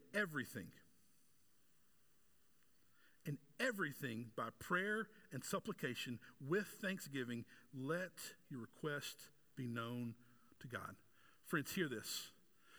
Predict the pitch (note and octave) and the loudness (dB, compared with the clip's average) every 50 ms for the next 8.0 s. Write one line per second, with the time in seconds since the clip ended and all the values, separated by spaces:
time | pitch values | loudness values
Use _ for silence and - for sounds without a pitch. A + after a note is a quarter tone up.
0 | - - - - - E3 D#3 - G3 G#3 F3+ G3+ E3 D3+ D3+ D3+ C#3+ - D3 C#3+ | -20 -20 -12 -4 -2 0 0 2 2 4 4 4 4 4 4 2 2 2 0 0
1 | C#3 C3 A#2+ - - C3 B2+ A2+ G#2+ B2 A#2 G#2+ G2 E2+ - - - - - - | 0 0 -4 -4 -4 -2 -2 0 0 -2 -2 -2 -4 -6 -6 -8 -8 -8 -10 -14
2 | - - - - - - - - - - F3+ D3 - C#3 C#3 D3 D#3 F#3 G3+ G#3 | -20 -20 -20 -20 -20 -18 -18 -10 -2 0 0 0 0 0 2 4 4 4 4 4
3 | G#3 G#3+ G#3 G3 F3 E3 F3 F3 F3 F3 - - D#3+ C#3 D3+ - - - E3 D#3 | 2 2 2 2 2 2 2 2 2 0 0 -2 -2 -2 -2 -4 0 0 2 2
4 | D3 C#3 B2+ A#2 A2 G#2+ G#2+ - D3+ D#3 D3+ - - E3 D3 D3 - - - D3+ | 4 2 2 0 -2 -2 2 4 4 4 4 2 0 0 0 0 -2 0 0 2
5 | C#3+ C#3 C#3+ B2+ A#2+ - - - - - C#3+ C3+ C#3 C3+ - - - B2+ - - | 2 2 0 0 -2 -4 -4 -4 -4 0 2 2 2 2 0 -2 -4 -4 -4 -2
6 | - C3 C3 C3+ C3+ C#3 C#3 C3 C3+ - - - - - D3 B2+ B2 C3+ C#3 C#3 | -2 0 0 2 2 2 2 0 -2 -6 -18 -8 0 2 4 4 4 4 4 2
7 | C3 A#2+ - - - - - C3 A#2 G#2 - - - - C3 G#2+ - - - - | 2 0 -2 -6 -6 -2 -2 -2 0 0 0 0 0 0 -2 -2 -4 -8 -12 -14